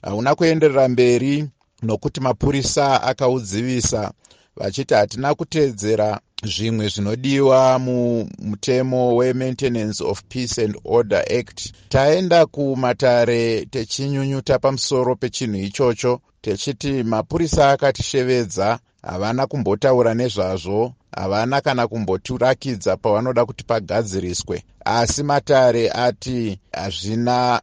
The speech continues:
kuipa zvakaitwa nemapurisa. Saka hatina kuenderera mberi nekuti kumatare tatadziswa, kumapurisa tatadziswa.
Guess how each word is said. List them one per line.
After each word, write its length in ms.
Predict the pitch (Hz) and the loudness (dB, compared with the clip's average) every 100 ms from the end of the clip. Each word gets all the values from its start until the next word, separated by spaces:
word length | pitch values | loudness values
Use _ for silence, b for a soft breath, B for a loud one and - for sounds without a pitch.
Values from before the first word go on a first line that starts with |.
| _ | _
kuipa 500 | 127 113 113 - 123 | -6 -4 -2 0 0
zvakaitwa 460 | 98 98 107 - | 0 -4 -4 -2
nemapurisa. 840 | 113 113 110 - 107 107 104 101 101 _ _ | -2 -2 -4 -4 -4 -4 -4 -6 -8 _ _
Saka 500 | - 120 117 110 120 107 | -4 0 0 0 0 0
hatina 380 | 101 104 - 135 | 0 -4 -4 -2
kuenderera 480 | 143 139 127 117 117 | 2 2 2 0 0
mberi 420 | 110 110 110 113 | 2 2 2 0
nekuti 340 | 131 120 127 - | -2 -4 -6 -8
kumatare 720 | 113 107 95 113 104 98 98 | -6 -4 -2 0 2 0 -2
tatadziswa, 880 | 110 92 120 110 92 101 - 123 123 _ | -6 -2 -2 -2 -6 -6 0 0 0 _
kumapurisa 680 | - 92 92 - 117 120 117 | -10 -6 -4 -4 -4 0 0
tatadziswa. 880 | 117 104 117 101 82 82 85 - 98 | 0 0 0 -2 -4 -8 -8 -6 -8